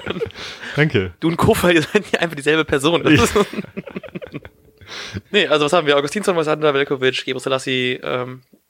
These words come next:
Speaker 1: jetzt bist du umgeschaltet, natürlich kennen wir es alle aus dem Kopf. Die, ähm, vordere Dreierkette <laughs> aus Eggestein, Bargfrede und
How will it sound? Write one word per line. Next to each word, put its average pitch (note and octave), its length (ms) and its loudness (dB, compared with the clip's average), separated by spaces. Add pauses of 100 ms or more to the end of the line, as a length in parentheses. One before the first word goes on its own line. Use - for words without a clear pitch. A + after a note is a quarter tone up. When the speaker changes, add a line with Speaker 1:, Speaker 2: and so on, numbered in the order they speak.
(120)
Speaker 1:
jetzt - 260 -2
bist C#3+ 80 -10
du - 40 -8
umgeschaltet, D3 460 -2
natürlich C#3 280 0
kennen D#3+ 200 -4
wir D3 100 -6
es F3+ 200 -2
alle F#3 240 4
aus C#3 100 2
dem C#3+ 80 -6
Kopf. C#3 340 0 (480)
Die, D3 340 0
ähm, C#3 480 2 (560)
vordere E3+ 520 2
Dreierkette C#3+ 720 2
<laughs> F3 260 -4
aus - 400 -4 (640)
Eggestein, C3+ 1000 0
Bargfrede C3+ 640 2
und C3 440 -2